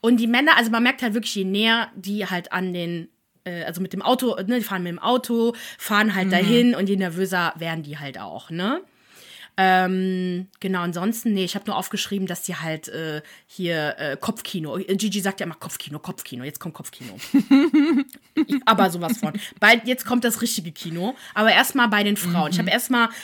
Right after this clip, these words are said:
Speaker 1: aufgeschrieben, was so abging bei den Ladies, so hintereinander weg, wenn das okay
Speaker 2: Mhm.
Speaker 1: ist.
Speaker 2: Äh, mach, ja, ja, ich hab bei mir S-M-S-Gate, also hab ich angefangen, aber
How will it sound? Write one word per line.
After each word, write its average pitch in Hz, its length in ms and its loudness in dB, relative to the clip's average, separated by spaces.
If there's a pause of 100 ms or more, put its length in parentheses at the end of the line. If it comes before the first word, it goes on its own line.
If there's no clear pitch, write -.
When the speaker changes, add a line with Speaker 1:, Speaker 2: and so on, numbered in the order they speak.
(140)
Speaker 1:
aufgeschrieben, 220 840 2 (260)
was 220 240 -2
so - 180 -2
abging 233 420 0
bei 196 120 4
den 180 160 0
Ladies, 233 800 0
so 240 120 -2
hintereinander 262 540 0
weg, 277 160 -2
wenn 233 140 0
das 220 140 -4
okay 262 260 -4
Speaker 2:
Mhm. 427 60 -2
Speaker 1:
ist. - 180 -14 (1300)
Speaker 2:
Äh, 233 160 8
mach, 285 300 4
ja, 220 140 2
ja, 220 100 4
ich 202 80 -2
hab 220 80 -4
bei 240 100 4
mir 226 280 2
S-M-S-Gate, 175 840 0
also 151 400 -6 (100)
hab 156 140 -8
ich - 140 -10
angefangen, 151 400 -8
aber 160 160 -2